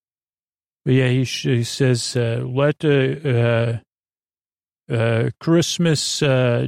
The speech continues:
disco inferno commence." Uh, but really, they're gonna crash the Titanic, and it's gonna make everybody disco until they t-, too tired to play holidays. Uh, then Astrid appears in a forklift, of all things.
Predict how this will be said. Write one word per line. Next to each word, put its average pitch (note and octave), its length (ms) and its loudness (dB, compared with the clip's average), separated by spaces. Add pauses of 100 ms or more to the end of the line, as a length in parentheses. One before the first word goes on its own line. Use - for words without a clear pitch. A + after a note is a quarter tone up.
(100)
disco D#3 720 2
inferno D3 760 2
commence." C3 840 -2
Uh, A#2 500 0 (1200)
but B2+ 100 -2
really, D3 240 4
they're C3 140 2
gonna B2 160 0
crash B2+ 420 0
the C3 80 0
Titanic, C3+ 920 0
and A#2 100 0
it's - 140 -8
gonna B2 160 0
make B2 260 0
everybody B2 460 2
disco B2+ 500 0
until A#2 320 0
they A#2+ 160 0
t-, C#3 300 -4
too - 180 -6
tired B2+ 400 0
to A#2+ 80 -2 (100)
play B2+ 440 0
holidays. A#2+ 1080 0
Uh, A#2 460 -2 (1200)
then D3 120 0
Astrid D#3 600 2
appears C#3+ 360 2
in B2 80 0
a A#2 60 0
forklift, C3 1080 0
of A#2+ 120 0
all A#2 240 2
things. A#2 800 -8